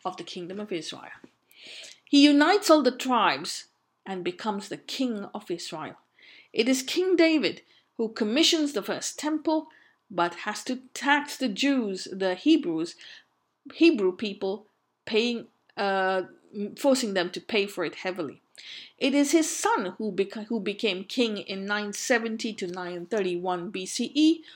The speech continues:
who built the temple, the first Jewish temple, uh, back then known as the Hebrew temple. Um, it's also known as Solomon's temple or Beit Ham-, Hamkidash.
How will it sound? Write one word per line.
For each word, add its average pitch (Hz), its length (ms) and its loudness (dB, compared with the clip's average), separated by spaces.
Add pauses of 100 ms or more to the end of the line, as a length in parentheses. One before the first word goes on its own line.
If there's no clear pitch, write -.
(140)
who 269 120 4
built 208 600 2
the 185 100 -2
temple, 220 560 -4 (880)
the 190 140 -10
first - 420 0
Jewish 196 320 -2
temple, 233 500 -4 (540)
uh, 190 300 0
back 247 500 2
then 202 220 0
known 196 180 -4
as 190 140 -6
the 160 80 -12
Hebrew 262 480 2
temple. 208 500 -6 (460)
Um, 202 580 0 (160)
it's 240 260 2
also 294 300 4
known 262 260 2
as 262 140 0
Solomon's 285 800 2
temple - 480 -8 (240)
or 202 140 -2
Beit 208 420 0 (500)
Ham-, 294 300 2
Hamkidash. - 1080 -2